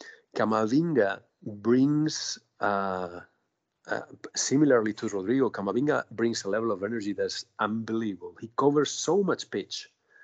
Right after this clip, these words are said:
and, uh, is very skilled with the ball. Uh, Ancelotti, um, very often complains, uh, that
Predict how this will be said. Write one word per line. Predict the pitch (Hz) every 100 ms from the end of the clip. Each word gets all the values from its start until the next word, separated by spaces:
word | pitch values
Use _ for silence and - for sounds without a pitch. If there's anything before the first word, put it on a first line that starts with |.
| - - _ _ _ -
and, | 113 110 107 104
uh, | 107 101 101 - _ - - - -
is | 113
very | 101 139 160
skilled | - 135 139
with | 131 113
the |
ball. | 95 92 107 - _ _ _ -
Uh, | 95 92 90 90 90 - -
Ancelotti, | - 117 127 143 156 147 127 - _ - -
um, | 98 95 95 101 90 - -
very | 110 131 117
often | 110 - 113 107
complains, | 104 95 107 104 113 107 - - _ - - - - _ _ _ -
uh, | 101 95 92 92 - -
that | 98 101 92 - -